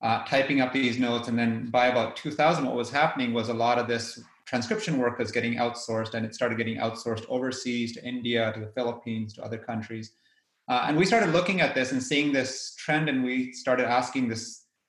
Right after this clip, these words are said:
kind of naive, uh, question at the time is, "Why aren't people applying speech recognition to this, this process?"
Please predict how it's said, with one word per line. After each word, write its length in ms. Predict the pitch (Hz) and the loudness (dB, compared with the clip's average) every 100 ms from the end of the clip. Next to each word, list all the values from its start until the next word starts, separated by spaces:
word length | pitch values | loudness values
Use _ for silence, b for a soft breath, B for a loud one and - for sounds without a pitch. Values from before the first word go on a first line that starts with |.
| _ - | _ 2
kind 140 | 143 | 4
of 60 | 139 | 6
naive, 760 | 131 139 139 143 139 - - - | 6 6 6 6 4 -2 -8 2
uh, 360 | 127 120 117 | 4 4 4
question 280 | 175 175 165 | 2 2 2
at 80 | 127 | 0
the 80 | 117 | -2
time 240 | 127 123 | 0 0
is, 100 | 123 | 0
"Why 260 | 117 117 143 | 0 2 4
aren't 300 | 151 - - | 2 -4 -10
people 240 | 147 131 | -4 -4
applying 320 | - 131 127 | -2 -2 -2
speech 320 | 127 127 - - | -2 -8 -8 -6
recognition 640 | 113 117 113 117 117 107 | -4 -2 -4 -4 -4 -6
to 120 | - | -6
this, 540 | 107 107 104 - - _ _ _ | -6 -6 -6 -10 -14 _ _ _
this 200 | 107 107 | -8 -8
process?" 760 | - 117 117 - - - - | -2 0 2 -2 -8 -10 -14